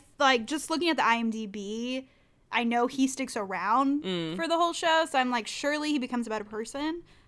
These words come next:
Speaker 1: But right
Speaker 2: I,
Speaker 1: now, not so
Speaker 2: we'll
Speaker 1: much.
Speaker 2: see.
Speaker 1: But they're really laying into this Duncan thing, and I'm like, "What is,
Speaker 2: Well,
Speaker 1: what's
Speaker 2: yeah, I
Speaker 1: happening?"
Speaker 2: think it's important more so for, like, the Lily case and, like,
Speaker 1: Yeah.
Speaker 2: the development of that.
Speaker 1: True.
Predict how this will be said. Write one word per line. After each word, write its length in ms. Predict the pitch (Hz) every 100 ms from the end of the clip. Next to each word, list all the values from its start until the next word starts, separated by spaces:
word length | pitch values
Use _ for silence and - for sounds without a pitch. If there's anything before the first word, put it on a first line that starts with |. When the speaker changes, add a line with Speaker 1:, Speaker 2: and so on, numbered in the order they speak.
| _
Speaker 1:
But 80 | 233
right 140 | 220
Speaker 2:
I, 40 | 208
Speaker 1:
now, 160 | 226
not 180 | 240 202
so 120 | -
Speaker 2:
we'll 60 | 220
Speaker 1:
much. 340 | 214 240 -
Speaker 2:
see. 240 | - 180 185 -
Speaker 1:
But 100 | 262
they're 100 | 302
really 200 | 381 370
laying 220 | 311 294
into 160 | 277 254
this 140 | 247
Duncan 400 | 262 277 277 233
thing, 240 | 196 185
and 80 | 202
I'm 100 | 214
like, 420 | 220 208 208 208 _ - -
"What 340 | 240 254 254
is, 320 | 240 233 - 294
Speaker 2:
Well, 180 | 349 349
Speaker 1:
what's 120 | -
Speaker 2:
yeah, 80 | 285
I 40 | 294 285
Speaker 1:
happening?" 100 | 277
Speaker 2:
think 140 | 330
it's 120 | 311
important 540 | 269 214 196 202 196 - _ _ -
more 340 | 208 190 196
so 180 | 196 190
for, 160 | 185 180
like, 240 | 170 170
the 200 | 165 156
Lily 540 | 160 165 160 156 156 147
case 720 | - 165 135 175 - - - -
and, 120 | 175 160
like, 140 | 151
Speaker 1:
Yeah. 60 | 156
Speaker 2:
the 60 | 170
development 500 | 165 143 - 156 143
of 100 | -
that. 340 | 113 95 - - -
Speaker 1:
True. 280 | - 196 208